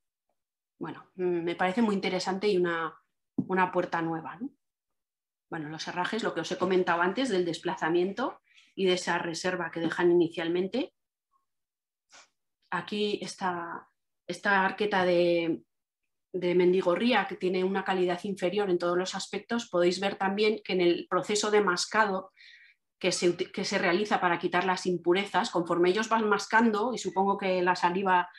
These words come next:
eh, tendrá un, un, un papel importante en el, en el acondiciona-, acondicionamiento de, esta, de este material, van sacando, eh, eh, las,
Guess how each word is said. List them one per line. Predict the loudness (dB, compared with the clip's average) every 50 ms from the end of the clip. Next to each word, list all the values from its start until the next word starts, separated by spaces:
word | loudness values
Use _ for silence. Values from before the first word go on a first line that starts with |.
| -20 -20 -20 -20 -20 _ _ -2
eh, | 2 4 4 6 6 6 4 4 2 0 -2 -4 -6 -8 -10 -4 0
tendrá | 2 2 2 4 4 4 4
un, | 4 2 0 0 0 -2 -2 -2
un, | -2 -2 0 2 2 4 4 4 4 2 2 -2 -4 -10 _ _ _ _ _ _ -20 -20 -20 _ _ _ _ _ _
un | -4 -2 -2 2
papel | 4 4 4 4 4 4
importante | 4 4 2 0 -2 -2 0 0 0 0 0 -2
en | -2 -2
el, | -2 -2 -4 -6 -6
en | -6 -4 -2
el | -2 0 0 0
acondiciona-, | 0 0 0 0 0 0 0 0 0 2 2 2 2 0 -2 -6 -6 -6
acondicionamiento | -6 -4 -4 -4 -2 -2 -2 -4 -2 -2 -2 0 0 0 0 0 0 0 0 -2
de, | -4 -4
esta, | -6 -6 -6 -6 -6 -6 -6
de | -6 -6
este | -4 -4 -4
material, | -2 -2 -2 -2 0 0 0 0 0 -2 -2 -8 -14 -14 -2
van | 2 2 4 4
sacando, | 4 2 2 2 2 2 2 2 0 -2 -4 -8 -14 -20 -20 _ _
eh, | -2 0 2 2 2 0 0 0 0 -2 -2 -4 -8 _ _ _ _ _ _ _ _ _ _ _ _ _ _ _ -16 -10 -6
eh, | -4 -4 -4 -6 -8
las, | -6 -4 -2 -2 -2 -2 -4 -6 -6 -6 -8 -10 -12 -16